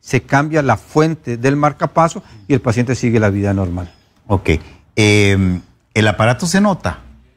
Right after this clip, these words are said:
Speaker 1: Eh, ahora son muy pequeñitos, pero
Speaker 2: Ajá.
Speaker 1: se, se colocan debajo del, de la, del músculo pectoral, lado izquierdo o derecho,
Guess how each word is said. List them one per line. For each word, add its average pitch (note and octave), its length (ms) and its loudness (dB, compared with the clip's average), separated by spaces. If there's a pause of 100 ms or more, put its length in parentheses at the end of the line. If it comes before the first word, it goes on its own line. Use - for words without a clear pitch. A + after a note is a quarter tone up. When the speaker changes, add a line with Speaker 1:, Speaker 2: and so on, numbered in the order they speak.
(340)
Speaker 1:
Eh, E3+ 160 2
ahora F3+ 220 2
son G3+ 100 -4
muy G3+ 80 0
pequeñitos, F#3+ 560 0
pero C#3 200 0
Speaker 2:
Ajá. G2 100 -4
Speaker 1:
se, C#3 180 -6
se C3+ 160 -2
colocan C#3 480 0
debajo C#3 480 -2
del, A2+ 300 -4
de A#2 80 0
la, G#2+ 160 -4
del A2 120 -2
músculo D3 460 0
pectoral, C3 600 -2
lado A#2 260 0
izquierdo C#3 500 -2
o D3 60 2
derecho, D#3 420 -2